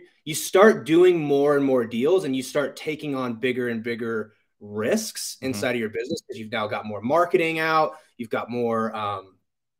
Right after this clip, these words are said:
Speaker 1: you know, team members that you've gotta pay. Like, your overhead just gets higher and higher and higher. And the problem is, is that we're really susceptible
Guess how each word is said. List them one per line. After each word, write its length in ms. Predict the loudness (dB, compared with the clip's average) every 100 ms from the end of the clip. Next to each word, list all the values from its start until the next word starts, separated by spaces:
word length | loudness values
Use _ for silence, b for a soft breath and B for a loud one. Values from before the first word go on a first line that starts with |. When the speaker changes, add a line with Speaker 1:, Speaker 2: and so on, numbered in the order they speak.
| -20 -6
Speaker 1:
you 80 | -6
know, 80 | -4
team 320 | 2 4 6
members 460 | 4 4 2 2
that 160 | 0 -4
you've 80 | -6
gotta 160 | -6
pay. 580 | -6 -6 -4 -2 -2 -4 b b
Like, 120 | -2 0
your 120 | 2
overhead 540 | 8 8 6 0 -2 -2
just 220 | -6 -4
gets 160 | -6
higher 320 | -4 -4 -2 -2
and 100 | -4
higher 240 | -4 -4
and 80 | -6
higher. 460 | -4 -2 -2 -4 b b b _
And 560 | -2 0 0 -2 -4 -8 _
the 80 | -16
problem 500 | -12 0 6 6 6
is, 140 | 4 2
is 100 | -2
that 120 | 2
we're 140 | 2
really 500 | 0 0 6 8 8
susceptible 1040 | 4 -6 -6 -4 -4 -2 -4 -4 -6 -8